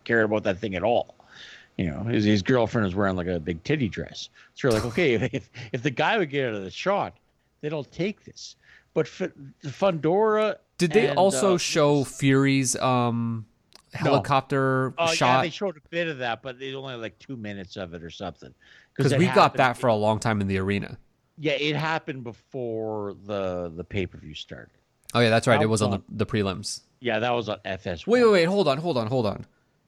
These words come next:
Speaker 2: Okay, so the pay-per-view had started.
Speaker 1: Yeah.
Speaker 2: And during the Fundora fight, the opener of the pay-per-view, they
Speaker 1: Yeah.
Speaker 2: did Deontay Watch.
Speaker 1: They did that split screen. Yeah.
Speaker 2: Holy crap. Like, I, so, you know,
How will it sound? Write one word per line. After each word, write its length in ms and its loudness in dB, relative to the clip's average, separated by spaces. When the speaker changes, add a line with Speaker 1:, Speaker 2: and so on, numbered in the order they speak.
Speaker 2:
Okay, 480 2
so 420 4
the 140 4
pay-per-view 760 4
had 160 0
started. 480 4
Speaker 1:
Yeah. 200 -2
Speaker 2:
And 220 4
during 260 4
the 60 4
Fundora 480 4
fight, 220 0
the 200 -4
opener 340 4
of 80 2
the 80 -4
pay-per-view, 580 0
they 280 4
Speaker 1:
Yeah. 120 4
Speaker 2:
did 320 4
Deontay 540 2
Watch. 340 0
Speaker 1:
They 60 2
did 80 -4
that 160 -2
split 340 -6
screen. 400 -10
Yeah. 60 -18
Speaker 2:
Holy 400 4
crap. 480 -2
Like, 220 0
I, 200 4
so, 320 4
you 120 4
know, 120 6